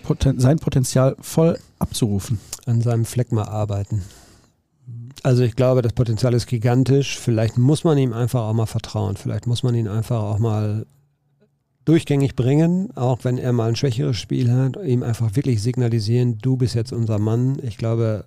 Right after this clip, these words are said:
Speaker 2: ähm, im zentralen Mittelfeld, es gibt das heikle Thema halt mit Reus. Wie gehen wir mit ihm um? Und, ähm, ja gut, es gibt auch noch andere. Aber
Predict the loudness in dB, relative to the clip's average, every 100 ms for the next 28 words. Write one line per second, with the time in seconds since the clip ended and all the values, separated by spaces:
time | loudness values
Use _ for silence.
0 | -10 -8 -6 -4 -4 -4 -6 -8 -8 -8
1 | -4 -4 -2 2 2 2 0 -2 0 2
2 | 2 0 -12 -20 -20 -20 -20 -20 -20 -20
3 | -12 -6 -6 -4 -2 0 0 -2 0 2
4 | 2 0 -2 0 2 2 0 -2 -10 -12
5 | -14 -10 -4 0 0 -2 -2 -2 0 2
6 | 2 2 -2 -2 0 -2 -4 -6 -2 -2
7 | 0 -2 -2 -4 -6 -4 2 2 0 -2
8 | -2 -2 0 0 2 0 -2 -6 -20 _
9 | _ _ _ _ _ _ -2 0 -2